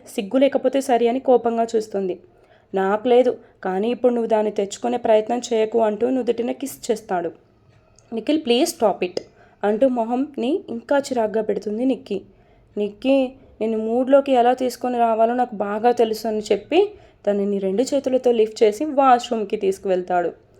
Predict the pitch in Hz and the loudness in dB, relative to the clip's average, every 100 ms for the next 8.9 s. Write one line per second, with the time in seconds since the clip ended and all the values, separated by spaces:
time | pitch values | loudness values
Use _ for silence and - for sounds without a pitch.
0 | _ _ _ _ - 202 247 311 302 285 | _ _ _ _ -10 -4 2 4 4 2
1 | 277 262 269 262 240 240 233 240 240 - | 2 0 0 -4 0 -2 0 -4 -4 -14
2 | _ - 196 185 185 208 220 269 254 - | _ -8 -6 -6 -6 -6 -2 -2 -2 0
3 | 226 214 240 233 208 196 190 180 - _ | 0 2 0 0 -2 -2 -4 -6 -10 _
4 | _ _ 190 196 233 269 285 269 214 233 | _ _ -6 0 2 2 2 0 0 -2
5 | 220 214 269 226 247 247 233 220 208 220 | -2 -2 -4 0 0 0 2 2 2 0
6 | 214 202 208 208 196 254 240 - 180 - | 2 0 -2 -2 0 2 0 0 -4 -4
7 | _ _ _ _ 208 208 233 269 269 - | _ _ _ _ -4 2 4 6 4 2
8 | - 202 - 269 254 247 208 247 | -6 -10 0 2 4 4 4 2